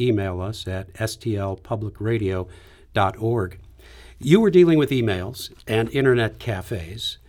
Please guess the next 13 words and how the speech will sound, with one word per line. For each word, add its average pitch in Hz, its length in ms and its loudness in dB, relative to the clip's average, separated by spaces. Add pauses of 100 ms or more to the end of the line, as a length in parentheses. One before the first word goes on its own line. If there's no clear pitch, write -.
(400)
And, 127 500 0 (100)
um, 120 500 0 (180)
when 139 280 4
you 190 140 4
were 240 160 2
traveling 90 640 -4
overseas 104 640 -4
as 92 160 -4
a 90 40 -6
student, 98 600 -4
your 92 180 -8
study 98 420 -4
abroad, 90 540 -8